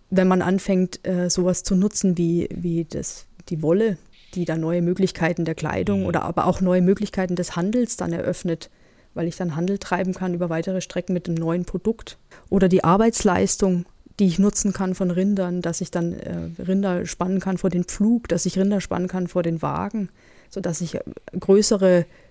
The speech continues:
Speaker 1: Flächen bearbeiten kann, dass ich auch Flächen bearbeiten kann, die vorher vielleicht nicht möglich waren zu bearbeiten, dass ich also meinen Lebensraum ausdehnen kann in neue Regionen durch die Hilfe der Tiere.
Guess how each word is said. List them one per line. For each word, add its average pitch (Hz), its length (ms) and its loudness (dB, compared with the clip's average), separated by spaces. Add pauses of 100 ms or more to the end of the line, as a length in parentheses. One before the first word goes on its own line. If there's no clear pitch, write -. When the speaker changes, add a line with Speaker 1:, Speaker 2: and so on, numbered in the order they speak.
(260)
Speaker 1:
Flächen 208 360 4
bearbeiten 185 640 2
kann, 185 240 -2
dass 175 160 -2
ich 175 120 0
auch - 180 -2
Flächen 190 400 2
bearbeiten 185 480 4
kann, 185 180 4
die 185 100 4
vorher 190 280 4
vielleicht 165 260 2
nicht 196 160 0
möglich 196 320 4
waren 175 220 0
zu 185 100 0
bearbeiten, 170 560 0
dass 175 140 2
ich 180 120 2
also 175 160 4
meinen 170 180 4
Lebensraum 180 580 4
ausdehnen 185 640 4
kann 185 180 0
in 175 100 2
neue 190 300 2
Regionen 190 540 4
durch 196 200 4
die 185 120 2
Hilfe 208 280 4
der 175 180 2
Tiere. 214 420 0